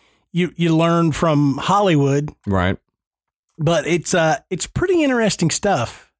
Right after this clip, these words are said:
Speaker 2: It really is.
Speaker 1: You know.
Speaker 2: It really is.
Speaker 1: And,
Speaker 2: I
Speaker 1: uh, and there's just, I mean, there's just some kind of,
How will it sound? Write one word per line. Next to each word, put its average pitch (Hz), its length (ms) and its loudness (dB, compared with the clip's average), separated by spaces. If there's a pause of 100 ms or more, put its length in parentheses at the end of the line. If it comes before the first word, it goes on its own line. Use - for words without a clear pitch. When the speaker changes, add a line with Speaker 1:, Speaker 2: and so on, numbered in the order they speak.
(200)
Speaker 2:
It 180 100 -2
really 190 360 0
is. - 200 -2
Speaker 1:
You 190 140 0
know. 135 240 0
Speaker 2:
It 120 80 -2
really 123 320 0
is. 104 80 2
Speaker 1:
And, 180 260 2
Speaker 2:
I 170 180 2
Speaker 1:
uh, 147 40 -4 (840)
and 247 160 0
there's 262 180 0
just, - 500 -2 (360)
I 147 260 -6
mean, 208 320 2
there's 185 320 2
just 165 420 0
some 214 480 2
kind 175 420 0
of, 139 380 -2